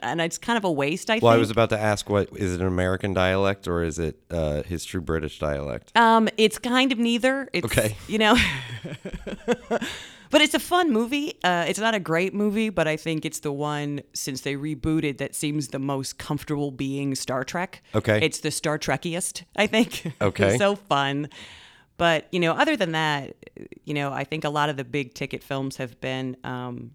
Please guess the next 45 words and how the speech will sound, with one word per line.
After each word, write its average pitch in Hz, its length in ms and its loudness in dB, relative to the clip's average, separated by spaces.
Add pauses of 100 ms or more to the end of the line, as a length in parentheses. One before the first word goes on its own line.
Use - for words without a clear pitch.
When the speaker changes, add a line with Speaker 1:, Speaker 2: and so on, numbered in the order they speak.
(120)
Speaker 1:
disappointments. 139 480 -2
I 202 120 0
enjoyed 165 600 0
Ghostbusters. 196 840 -2
I 151 60 0
didn't 131 280 -4
love 135 200 -2
it, 180 240 -6 (220)
Speaker 2:
Okay. 110 300 4
Speaker 1:
but 127 80 -8
it 156 140 -2
was 139 300 -2
a 131 120 0
financial 143 460 -2
disappointment, 123 440 -6
which 123 120 -8
I 131 60 -6
think 120 180 -8
is 120 200 -10
unfortunate. 120 640 -8 (640)
Um, 127 280 -8
but, 294 240 4
uh, 160 120 -2
some 185 200 -2
smaller 202 280 0
movies. 147 220 -2
Hell 196 180 0
or 180 60 -2
High 139 160 2
Water 160 260 0
is 160 100 -2
out 156 140 -2
right 156 160 0
now. 156 280 -4
I 131 100 -4
encourage 127 340 -4
all 123 160 -4
humans 131 420 -4
to 135 80 -6
go 123 140 -4
see 123 200 -6
that 131 140 -6
movie. 127 320 -6
It's, - 440 -8
it's - 420 -10